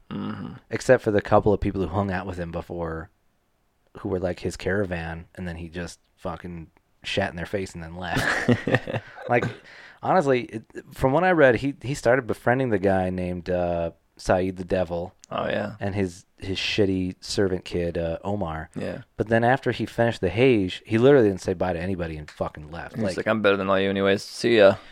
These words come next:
Speaker 2: well, the Hajj is supposed to last, like, three weeks, where you go through the ceremony and become a Haji, and then everybody just fucking, like, parties for three weeks.
Speaker 1: Oh, nice.
Speaker 2: But he, I think maybe he got nervous or bored,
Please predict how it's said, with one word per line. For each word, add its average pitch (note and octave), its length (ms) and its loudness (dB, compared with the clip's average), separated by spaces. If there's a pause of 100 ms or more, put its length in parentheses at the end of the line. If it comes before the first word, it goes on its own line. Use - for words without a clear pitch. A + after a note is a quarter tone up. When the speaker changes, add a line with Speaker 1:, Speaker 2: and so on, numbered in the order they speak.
(160)
Speaker 2:
well, C#3+ 80 0
the D3+ 100 6
Hajj A3+ 200 2
is E3+ 80 -2
supposed B2 240 2
to A2 60 -2
last, G#2 440 4
like, F#2 160 -4
three G2+ 200 -2
weeks, F#2 320 -2
where G2 80 -2
you F2+ 60 -6
go A#2 140 8
through D3+ 160 -2
the - 40 2
ceremony G#2+ 500 2
and F#2 80 -4
become G#2 280 -4
a G2 60 -2
Haji, E2 480 -4
and F#2 100 -8
then F#2+ 80 -2
everybody F#2+ 300 -2
just E2 160 -10
fucking, E2+ 360 -10 (120)
like, E2 220 -14
parties - 380 -8
for - 120 -20
three D2 180 -16
weeks. - 360 -18
Speaker 1:
Oh, A#2+ 100 -2
nice. A#2+ 360 -2 (260)
Speaker 2:
But G#2+ 180 0
he, A#2+ 140 -6
I A#2 80 0
think C3 220 -4
maybe A2+ 260 2
he A#2 80 -2
got G#2 220 2 (240)
nervous G#2+ 420 2
or F2 60 -4
bored, F#2 480 2